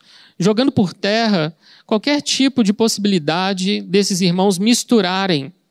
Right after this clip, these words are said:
judaísmo, cristianismo e culto de anjos, por exemplo.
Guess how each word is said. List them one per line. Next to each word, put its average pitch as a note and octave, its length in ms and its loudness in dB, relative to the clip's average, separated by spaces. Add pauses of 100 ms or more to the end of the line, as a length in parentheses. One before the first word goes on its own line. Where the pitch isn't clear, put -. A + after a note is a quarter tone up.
(720)
judaísmo, F#3 540 0
cristianismo G#3 1040 -2
e G3+ 80 2
culto A3 300 0
de F#3+ 120 -2
anjos, G3+ 300 -4
por D#3+ 160 0
exemplo. C#3+ 580 -2